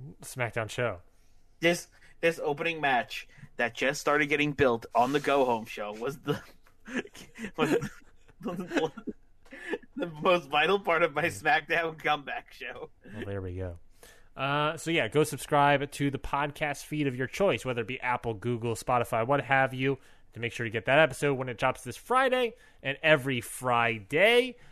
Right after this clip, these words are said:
Speaker 1: Uh, of course, you can listen to our sister show, Wrestling with Statistics, which comes out every Monday. It sort of goes in depth on stats and analysis. I say in depth, but really we just sort of talk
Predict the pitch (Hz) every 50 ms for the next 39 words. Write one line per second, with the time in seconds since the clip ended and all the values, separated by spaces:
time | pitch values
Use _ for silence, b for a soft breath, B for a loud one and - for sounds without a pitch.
0 | b b b b b 127 127 131 131 135 147 151 147 - - 170 160 127 139 131
1 | 139 139 120 - - 117 107 104 - 202 196 - - 160 - - 170 160 143 117
2 | 123 117 - - 117 113 101 - - 110 - - 208 202 - - 196 175 - -
3 | - b b b b b 127 123 - 131 117 127 131 113 123 120 123 - 107 104
4 | 107 107 113 131 139 139 139 139 139 143 139 123 - 135 123 117 107 120 120 117
5 | 107 113 110 107 101 110 107 104 - - - - _ - 113 110 110 107 107 117
6 | 104 - - - - 123 113 113 - - 117 113 110 107 104 107 110 107 - -
7 | 117 110 - - - - b b b b b b b 160 - - 151 123 110 107
8 | 104 - 104 90 92 - - - 147 151 165 175 160 139 123 120 110 110 - -
9 | 120 110 104 - - 117 113 107 -